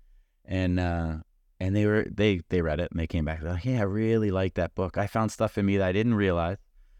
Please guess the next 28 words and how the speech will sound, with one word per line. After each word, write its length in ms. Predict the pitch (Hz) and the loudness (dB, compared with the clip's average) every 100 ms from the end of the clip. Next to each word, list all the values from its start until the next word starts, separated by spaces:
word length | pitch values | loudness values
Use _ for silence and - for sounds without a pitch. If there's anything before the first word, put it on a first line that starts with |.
| - | -10
but 140 | 90 87 | -4 2
also 560 | 117 156 - 82 104 - - _ - - - - | 4 4 0 -2 -4 -8 -20 _ -20 -20 -20 -6
now 340 | 98 120 127 110 | 0 2 4 4
I 120 | 101 | 2
see 200 | - 107 | 0 -4
some 240 | - 113 | 2 2
of 60 | 104 | 2
the 100 | 101 | 0
traits 420 | - 107 104 - | 0 0 0 -2
in 360 | 92 90 107 113 _ - - | -2 0 -2 -6 _ -14 -4
my 200 | 85 95 | -2 -2
kid 400 | - 107 120 - | -2 -2 -2 -4
and 220 | - 90 87 | -4 0 0
the 100 | 85 - | -2 -4
kids 280 | 101 87 | -4 0
I 80 | 85 | -2
coach," 520 | 78 - 104 71 - - | -2 -2 -2 -4 -12 -10
right? 260 | 78 92 | -4 -4
So, 100 | - | -2
like, 160 | 82 76 | -4 0
how 120 | 90 | 0
Matt 280 | 85 90 - | 2 0 0
mentioned, 420 | 87 82 - 73 | 0 -2 -2 -2
you 80 | 80 | 0
know, 180 | 85 92 | 0 0
like, 200 | 85 - | -2 -4
you 100 | 87 | -4
can, 280 | 90 78 | -2 -4